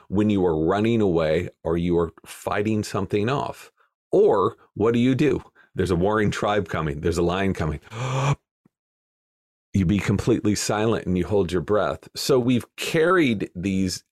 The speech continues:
evolutionary reflexes along with us as we've entered into the industrial age. But our brains are responding to something from a very long time ago. And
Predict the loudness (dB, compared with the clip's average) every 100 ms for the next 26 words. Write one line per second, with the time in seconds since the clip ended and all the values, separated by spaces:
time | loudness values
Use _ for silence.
0 | -4 0 2 2 2 0 0 0 2 0
1 | 0 -2 -2 -2 -2 -2 -2 -4 -4 -10
2 | _ _ _ -2 0 2 0 0 0 0
3 | 0 -2 -4 -8 -4 -2 -2 -4 -6 -4
4 | -2 -4 -6 -6 -2 0 0 -2 -4 -4
5 | -4 -4 -4 -4 -6 -8 -6 -4 -4 -6
6 | -2 -2 -2 -4 -2 -2 -2 -6 -14 -16
7 | -20 -20 -20 -20 -6 -2 0 -2 -8 -16
8 | _ -4 -2 0 0 2 2 2 2 0
9 | 0 0 -2 -6 -2 0 2 2 0 -2
10 | -4 -4 -4 -4 -4 -4 -6 _ _ -4
11 | -2 2 2 2 2 0 -2 -4 -2 0
12 | 0 -2 -6 -10 -20 -20 _ -6 -2 0
13 | -2